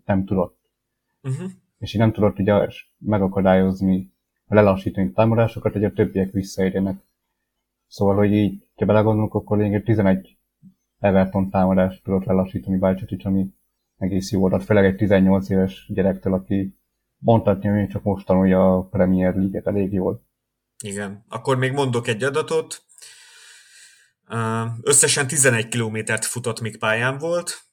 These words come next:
Speaker 2: és az idő alatt ő futotta a legtöbbet, vagy hát ő tette meg a legnagyobb távolságot,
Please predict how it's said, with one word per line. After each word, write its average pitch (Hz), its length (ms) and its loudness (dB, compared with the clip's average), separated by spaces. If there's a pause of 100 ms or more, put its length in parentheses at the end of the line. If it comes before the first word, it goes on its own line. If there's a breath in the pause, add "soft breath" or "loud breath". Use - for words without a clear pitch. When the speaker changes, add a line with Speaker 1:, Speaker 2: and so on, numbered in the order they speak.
(160)
Speaker 2:
és - 260 -10
az 110 140 -4
idő 110 240 -4
alatt 107 240 -4
ő 110 80 -4
futotta 110 460 -8
a 117 40 -4
legtöbbet, 127 640 -6
vagy 104 180 -8
hát 95 140 -12
ő 101 100 -8
tette 104 240 -8
meg 101 160 -10
a 101 40 -8
legnagyobb 101 460 -6
távolságot, 123 960 -6